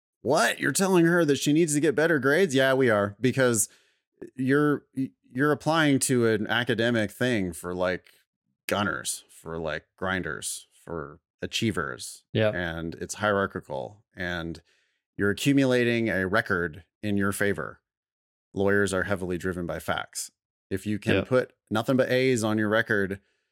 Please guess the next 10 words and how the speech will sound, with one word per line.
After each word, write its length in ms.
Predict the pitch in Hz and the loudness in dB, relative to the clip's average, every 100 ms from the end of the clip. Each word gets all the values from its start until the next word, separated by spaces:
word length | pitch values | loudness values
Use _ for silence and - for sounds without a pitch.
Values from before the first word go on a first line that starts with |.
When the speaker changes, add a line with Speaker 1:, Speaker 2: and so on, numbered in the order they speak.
| _ _ | _ _
Speaker 1:
then 540 | 107 101 101 101 98 98 | -2 0 0 0 0 -2
the 80 | 92 | 0
law 180 | 98 | 0
schools 320 | 104 120 98 87 | 0 -2 -2 -2
go, 240 | 92 92 | -2 0
"Hey, 160 | 110 117 | 0 0
look, 400 | 143 123 - _ _ | 2 0 -4 _ _
this 120 | - | -4
one 140 | 151 104 | -2 -2
has 240 | 87 85 | -4 -8